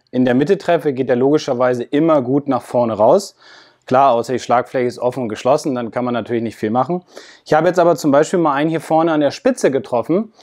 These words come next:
und guck mir dazu auch gleich nochmal die Werte genau an. Aber alleine vom Ballflug her muss ich sagen,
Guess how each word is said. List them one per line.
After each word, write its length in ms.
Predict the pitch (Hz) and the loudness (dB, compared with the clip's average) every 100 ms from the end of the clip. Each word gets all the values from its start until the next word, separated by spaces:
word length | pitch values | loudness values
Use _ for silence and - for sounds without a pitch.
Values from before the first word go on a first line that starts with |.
| - _ - | -20 _ -2
und 320 | 160 156 - _ _ _ | 0 0 -6 _ _ _
guck 180 | - 214 | -2 0
mir 120 | 196 | 2
dazu 360 | 165 160 - 190 | 2 2 2 2
auch 120 | 156 | 4
gleich 200 | 160 156 | 2 2
nochmal 300 | 170 151 131 | 0 -2 -4
die 160 | 120 104 | -4 0
Werte 320 | 147 208 160 | 2 2 0
genau 260 | 117 110 104 | -4 -4 -2
an. 240 | 131 165 - | -2 -4 2
Aber 420 | 123 180 254 - | 4 4 2 2
alleine 320 | 123 135 170 | 0 0 -2
vom 240 | - 127 | -2 -4
Ballflug 480 | 110 202 330 - 123 | 2 2 0 -6 -6
her 200 | 135 139 | 0 0
muss 200 | 151 156 | 2 0
ich 140 | 156 120 | -2 0
sagen, 420 | 120 147 226 | 2 2 -2